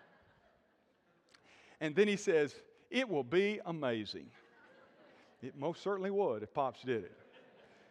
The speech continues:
But if anybody could get me to sing, it would be him, you know. So I said, "Well, well, now we need to preach, don't we?" And so we pull, I pull, I get a couple of music stands over there, and I pull one here, and I put one just about his height. He gets a Bible out from behind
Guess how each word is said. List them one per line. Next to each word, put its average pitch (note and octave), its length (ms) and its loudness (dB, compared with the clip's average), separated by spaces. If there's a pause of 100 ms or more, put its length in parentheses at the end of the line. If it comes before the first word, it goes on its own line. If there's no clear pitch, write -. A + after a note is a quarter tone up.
(280)
But B2+ 140 -2
if - 80 -4
anybody A3 300 10
could G3 160 4
get G#3 160 4
me G#3 80 0
to F#3 100 2
sing, F3 420 2
it E3 80 -4
would D#3+ 160 -2
be D#3 160 2
him, D3+ 280 2
you B2+ 100 -2
know. B2 320 -2
So G3+ 240 2
I G3+ 100 8
said, G3 240 2
"Well, G3 220 4 (220)
well, A3+ 200 4
now C4 220 4
we C#4+ 120 2
need G#3+ 180 0
to - 60 -6
preach, G#3 460 -4
don't F#3 220 2
we?" A3 140 -2
And D3+ 120 -4
so F3 260 2 (160)
we E3+ 100 0
pull, F#3+ 420 2 (100)
I E3 120 4
pull, F3+ 260 0
I D3+ 80 4
get C3+ 160 2
a A2+ 40 -8
couple B2+ 280 2
of A#2 60 -2
music D3+ 340 -4
stands D3+ 380 -2
over C#3 180 2
there, D3 140 2
and C3+ 80 0
I A2+ 40 -2
pull E3 260 2
one D3+ 180 2
here, D#3 240 2
and B2 100 0
I G#2 60 -4 (120)
put F#3 160 -4
one D3+ 200 -2
just D#3+ 180 -2
about D#3 180 4
his D3+ 200 -2
height. D3 260 6
He B2 60 -4
gets D#3+ 220 -2
a C3 40 -6
Bible C#3+ 400 4
out C#3+ 180 4
from C3 180 -6
behind C#3 440 4